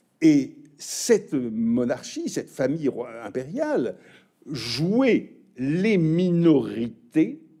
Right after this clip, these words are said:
jouait les minorités contre les deux grands peuples, le sien, le peuple autrichien, et le peuple hongrois, parce que la monarchie savait pertinemment que sans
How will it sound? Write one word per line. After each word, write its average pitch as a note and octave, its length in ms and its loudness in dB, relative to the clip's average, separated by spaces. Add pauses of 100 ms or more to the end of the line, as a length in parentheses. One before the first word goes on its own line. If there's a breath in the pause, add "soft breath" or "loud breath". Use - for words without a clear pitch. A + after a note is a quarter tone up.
(120)
jouait C#3+ 420 2
les G#2+ 200 -6
minorités E3+ 1300 0 (380 soft breath)
contre C#4+ 500 4
les G#3 240 -2
deux A#3+ 340 -4
grands G3 320 -4
peuples, G3+ 520 -2 (160 loud breath)
le F3 240 4
sien, D#4+ 400 -4 (180)
le E3 240 4
peuple D#3+ 260 2
autrichien, F#3 560 -10 (300 loud breath)
et C#4+ 180 2
le G3 240 4
peuple G3+ 360 0
hongrois, A#3 600 -4
parce - 400 -10 (180)
que A3 80 -8
la F3 200 2
monarchie F3 680 -10 (220 loud breath)
savait E3+ 520 0 (160)
pertinemment A3 1000 -6 (220 loud breath)
que F#3 300 2 (160)
sans - 600 -2